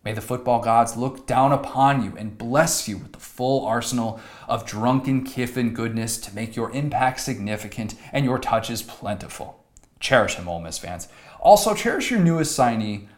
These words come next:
Tywone Malone, who, like Plumlee and Ealy, plays baseball and football, but of course, he's doing so at six four, three hundred pounds. No big deal, just fifty pounds bigger than Frank Thomas and hitting bombs the same way.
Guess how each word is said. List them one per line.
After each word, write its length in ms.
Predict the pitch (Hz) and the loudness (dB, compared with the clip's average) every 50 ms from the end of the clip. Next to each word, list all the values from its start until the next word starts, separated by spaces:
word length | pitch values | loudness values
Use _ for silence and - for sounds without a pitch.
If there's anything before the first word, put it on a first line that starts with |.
| _ _ _ _ _ | _ _ _ _ _
Tywone 840 | - - - 98 92 90 92 101 110 117 113 113 110 110 113 - 95 | -14 -10 -8 -6 -6 -4 -2 -2 0 0 0 0 -2 -4 -6 -8 -10
Malone, 500 | 98 98 87 80 85 82 76 78 - - _ _ _ _ _ | -10 -8 -8 -8 -10 -10 -12 -14 -16 -20 _ _ _ _ _
who, 120 | - 135 127 | -6 -2 0
like 340 | 127 135 214 110 - - | 2 2 2 0 -4 -10
Plumlee 600 | - - - 143 147 160 170 175 175 180 170 - | -10 -2 0 2 2 4 2 0 0 -2 -4 -4
and 120 | 120 110 90 | -6 -6 -6
Ealy, 580 | 87 92 110 123 135 139 135 139 - - - | -6 -4 -2 -2 0 0 -2 -4 -6 -10 -8
plays 300 | - - 170 214 233 196 | -4 0 0 2 0 0
baseball 460 | - - 190 233 240 233 - 226 220 220 | -2 -4 -2 -2 -2 0 2 4 4 4
and 100 | 208 - | 2 0
football, 500 | 226 226 226 151 131 120 113 - - - - - - _ _ - | -2 -2 2 4 4 4 2 0 -6 -14 -20 -20 -20 _ _ 0
but 100 | 131 135 | 2 2
of 140 | 131 - | 2 0
course, 340 | - - 120 117 - - - | 0 2 2 2 2 0 -6
he's 260 | - - - 113 104 | -8 -8 -8 -8 -8
doing 240 | - - 110 107 98 | -6 -6 -6 -6 -6
so 280 | 95 - 107 101 95 92 | -6 -4 -4 -4 -2 -4
at 160 | 87 87 - | -6 -8 -8
six 340 | - - - - 107 - - | -10 -8 -8 -8 -8 -8 -10
four, 300 | - 95 98 90 87 85 - - | -10 -8 -8 -8 -8 -10 -12 -14
three 140 | - - 92 | -16 -16 -16
hundred 160 | 87 - - | -14 -12 -8
pounds. 380 | 104 104 78 76 - - - - - | -8 -8 -8 -8 -10 -14 -16 -8 -4
No 100 | 233 262 | -2 0
big 160 | 190 165 - - | 0 -2 -4 -6
deal, 180 | 90 80 - | -8 -8 -8
just 360 | - - 92 - - - _ | -8 -8 -8 -8 -10 -10 _
fifty 200 | - 147 143 - | -12 -10 -8 -6
pounds 280 | 123 - 120 117 110 - | -2 0 0 0 0 -2
bigger 200 | - 101 107 127 | -4 -4 -4 -4
than 140 | 120 104 92 | -4 -6 -6
Frank 240 | - 107 107 101 - | -6 -6 -6 -6 -6
Thomas 420 | - 92 90 95 110 120 120 - | -8 -6 -6 -4 -4 -6 -6 -6
and 240 | 87 82 - - - | -8 -10 -12 -14 -14
hitting 280 | - 117 - 113 107 | -14 -10 -8 -8 -6
bombs 340 | 98 90 92 101 113 117 - | -4 -4 -2 -2 -4 -4 -6
the 60 | 127 | -8
same 260 | 110 - 107 104 98 95 | -8 -6 -6 -6 -6 -6
way. 200 | 92 101 - | -6 -6 -6